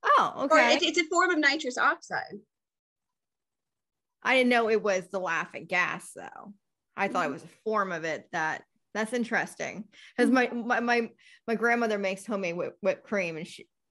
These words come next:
Speaker 1: her, and my dad does too, and they'd always put it in your mouth, you know, you get that, <gasps> that air, you know, so I
Speaker 2: Mm-hmm.
Speaker 1: guess, guess I was getting some laughing gas.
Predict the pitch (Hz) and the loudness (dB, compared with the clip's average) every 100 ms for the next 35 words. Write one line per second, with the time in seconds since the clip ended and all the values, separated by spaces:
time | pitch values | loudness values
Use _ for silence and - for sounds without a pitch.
0 | 196 190 214 - 190 190 175 170 175 160 | -14 -6 -6 -4 -2 -2 0 0 0 -4
1 | - 226 180 160 175 151 - - 226 170 | -6 -6 -4 -2 -2 -2 -6 -10 -8 -8
2 | 160 165 170 143 - 196 156 151 143 170 | -10 -6 -6 -6 -8 -8 -6 -6 -6 -10
3 | 175 - 175 170 - - - 233 _ - | -14 -12 -8 -6 -6 -8 -14 -20 _ -10
4 | - 175 180 185 202 277 185 185 180 208 | -6 -4 -2 -2 -4 -4 -2 0 -2 -4
5 | 208 185 269 185 254 - _ _ _ _ | -4 0 0 0 -2 -10 _ _ _ _
6 | _ _ _ _ _ _ _ _ - 208 | _ _ _ _ _ _ _ _ -4 -2
7 | 208 202 214 208 214 - 202 220 277 254 | 0 0 0 0 -2 -6 0 2 2 2
8 | 220 202 190 | 4 4 4